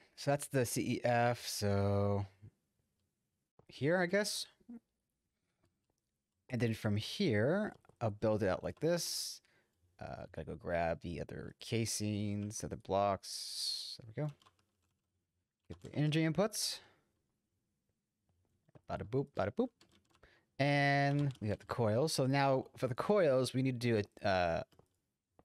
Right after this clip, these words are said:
a hollow ring like this for two layers. And let's see, for this, I'm gonna put the item buses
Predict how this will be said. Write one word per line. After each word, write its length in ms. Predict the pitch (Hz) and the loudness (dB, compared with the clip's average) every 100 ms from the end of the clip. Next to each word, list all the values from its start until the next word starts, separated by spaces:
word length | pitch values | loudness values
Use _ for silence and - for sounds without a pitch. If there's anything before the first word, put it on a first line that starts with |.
| _ _ - | _ _ -16
a 80 | - | -8
hollow 520 | - 143 147 139 131 | 0 2 4 4 4
ring 260 | 120 131 | 2 2
like 160 | 151 143 | 0 0
this 400 | 170 190 - - _ - _ _ _ _ - | 0 0 -4 -8 _ -20 _ _ _ _ -6
for 120 | 123 | -2
two 200 | - 196 | 0 2
layers. 600 | 165 107 143 214 - - _ _ _ _ _ _ _ _ _ | 4 4 4 0 -4 -14 _ _ _ _ _ _ _ _ _
And 720 | 120 117 120 120 120 117 117 113 | 0 2 4 4 4 4 2 0
let's 160 | 107 | -2
see, 180 | 107 98 - | -2 -2 -2
for 140 | 131 | -2
this, 320 | 120 160 185 - | 2 2 2 2
I'm 140 | 139 | 2
gonna 100 | 160 | 2
put 240 | - 156 | 0 0
the 180 | 135 - _ _ _ _ _ _ _ | 0 -4 _ _ _ _ _ _ _
item 440 | 135 139 139 143 139 _ _ _ _ - | 2 4 4 2 -2 _ _ _ _ 0
buses 680 | 139 135 - 143 143 - | 2 2 2 0 0 -6